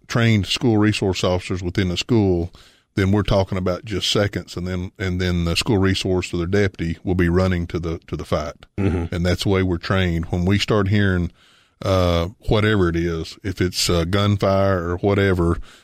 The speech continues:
Speaker 1: uh, if it's in a bad, bad way, uh, our deputies and school resource officers are trained to run
Speaker 2: Mm-hmm.
Speaker 1: to the situation.
Speaker 2: Right.
Speaker 1: Uh, we don't walk.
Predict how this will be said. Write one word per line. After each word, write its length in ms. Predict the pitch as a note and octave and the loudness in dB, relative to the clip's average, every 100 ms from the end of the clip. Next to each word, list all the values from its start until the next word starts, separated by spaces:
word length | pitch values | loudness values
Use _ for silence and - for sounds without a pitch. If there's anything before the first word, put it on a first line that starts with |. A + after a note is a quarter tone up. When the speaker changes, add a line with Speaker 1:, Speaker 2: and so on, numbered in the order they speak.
| _ G#2+ | _ -4
Speaker 1:
uh, 380 | F#2+ F2+ F2 - | 0 2 2 0
if 160 | G2 | -2
it's 160 | F#2+ - | -2 -2
in 80 | F2+ | -2
a 80 | F2 | 0
bad, 380 | F#2+ G2 F#2+ - - | 0 2 0 -4 -4
bad 260 | G#2 F#2+ G2 | 0 0 2
way, 440 | F#2+ F2 D#2+ - _ _ _ - _ | 2 2 0 -6 _ _ _ -20 _
uh, 120 | - F#2 | -6 -2
our 140 | G2+ | 0
deputies 480 | F#2+ G2+ G2 G2 F#2 | 2 0 0 -2 -4
and 100 | F2+ | -4
school 220 | - G2+ | -4 0
resource 460 | F#2 F#2 - F2 - | 0 0 0 -2 -2
officers 400 | E2 E2 F#2 - - | -6 -4 -6 -6 -4
are 100 | F2 | -4
trained 680 | - A2+ G#2 F2 E2 E2 - _ | 0 0 2 2 0 -4 -8 _
to 180 | - F#2 | -2 -2
run 560 | F2 G2+ F#2 E2 E2+ - _ - | 0 2 2 0 -2 -6 _ -6
Speaker 2:
Mm-hmm. 220 | E2 D#2 - _ _ | -4 -4 -8 _ _
Speaker 1:
to 120 | F2+ | -4
the 100 | E2 | -2
situation. 640 | - F2+ F2 F2 D#2+ D#2+ - - | -2 -2 -2 -2 -4 -8 -14 -12
Speaker 2:
Right. 260 | D#2 D2+ - F2 | -12 -12 -10 -4
Speaker 1:
Uh, 120 | E2+ | 0
we 120 | E2+ | 2
don't 220 | F#2 A2 | 2 2
walk. 380 | G#2+ F2+ F#2+ A2 | 0 0 0 0